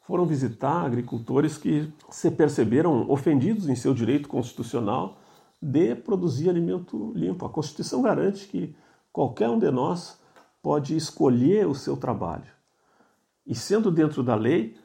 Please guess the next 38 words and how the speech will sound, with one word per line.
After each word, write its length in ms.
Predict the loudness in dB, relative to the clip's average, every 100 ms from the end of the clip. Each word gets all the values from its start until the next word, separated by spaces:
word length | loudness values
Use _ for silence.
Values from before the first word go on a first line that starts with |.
| _ _
pode 540 | -2 -2 0 -2 -2 -6
seguir 480 | -14 -6 -4 -2 0
as 220 | 2 2
normas 480 | 2 2 0 -2 -4
no 140 | -4
seu 240 | -4 0 0
estabelecimento 920 | -2 -4 -2 -4 -4 -2 -2 -4 -8
que 140 | -6
lhe 100 | -4
permitam 720 | -2 -2 0 0 0 -2 -2 -8 -12 0
obter 400 | 0 2 4 4
os 160 | 4
frutos 420 | -4 -2 -2 -4
desse 240 | -4 -4 -4
trabalho. 440 | -8 -6 -6 -10 -20 _ -10
Os 140 | 0
agricultores 480 | 2 2 2 4 4
de 60 | 4
Nova 180 | 2 0
Santa 240 | -2 0
Rita 220 | 0 0
não 100 | -4
conseguem 500 | -4 -6 -6 -4 -2
isso, 240 | -4 -6 -18 _ -20 -20 _ _ -8
porque 200 | -4 0
querem 240 | 2 2
produzir 580 | 2 0 0 0 0 0
no 120 | 0
seu 320 | -2 -2 0
lote, 420 | 2 2 0 -4
no 120 | -8 -8
seu 240 | -2 -2
espaço, 440 | -2 0 0 0
no 80 | -6
seu 220 | -4 -4
território, 640 | -4 -4 -4 -4 -4 -4 -6 -14 _ _
agricultura 960 | -2 0 -2 -4 -6 -4 -2 0 0 -4 -16 _ _ -4
limpa, 480 | 0 2 0 -6